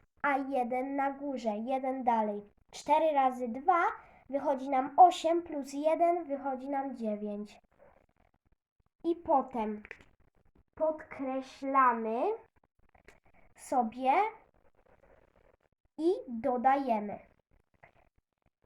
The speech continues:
Trzy dodać nic, wychodzi nam trzy. Dziewięć dodać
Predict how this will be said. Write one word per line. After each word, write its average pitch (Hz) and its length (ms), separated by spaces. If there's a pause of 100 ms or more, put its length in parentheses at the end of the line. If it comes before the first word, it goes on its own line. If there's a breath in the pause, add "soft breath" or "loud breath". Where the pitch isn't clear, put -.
Trzy - 340
dodać 330 500
nic, 359 520 (260)
wychodzi 254 420
nam 262 260
trzy. - 380 (800 soft breath)
Dziewięć 320 420
dodać 320 260